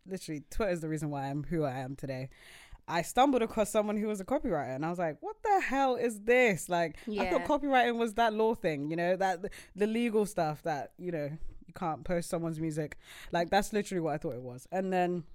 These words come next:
Speaker 1: turns out it was exactly what I was looking for, but I had no idea it had
Speaker 2: That,
Speaker 1: a name.
Speaker 2: yeah.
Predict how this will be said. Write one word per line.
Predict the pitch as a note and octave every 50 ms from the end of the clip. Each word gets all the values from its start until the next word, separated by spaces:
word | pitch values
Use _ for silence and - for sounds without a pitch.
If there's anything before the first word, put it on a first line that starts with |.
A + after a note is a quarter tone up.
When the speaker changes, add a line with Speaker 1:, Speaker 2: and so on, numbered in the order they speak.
| - - - -
Speaker 1:
turns | - G3 F3+ F3 F3+ E3+
out | F3+ F3 D#3+ D3 C3+ - - -
it | - E3 D#3
was | D#3 D#3 D3 C#3
exactly | C#3+ D3+ C#3+ C3+ D#3+ D3 C#3+ - - D#3
what | C#3+ C#3+ D3 C3
I | C3 C#3+ C#3+
was | C3+ C3+ C3
looking | C#3+ C#3+ - D3+ D3
for, | - - D3 D3 D#3+ F#3 - -
but | E3 E3+ D3+
I | D#3+
had | E3 - F3+ F3 F3
no | F3+ F3 E3+ E3
idea | E3 E3 D#3+ E3 E3+ D#3+ D#3 D#3
it | D#3
had | C#3+ D#3+ E3+ F#3+
Speaker 2:
That, | F#3
Speaker 1:
a |
name. | G#3 A#3 B3+ C#4+ C4 F#3 E3
Speaker 2:
yeah. | G#3+ G3+ F#3+ F3+ F3 F3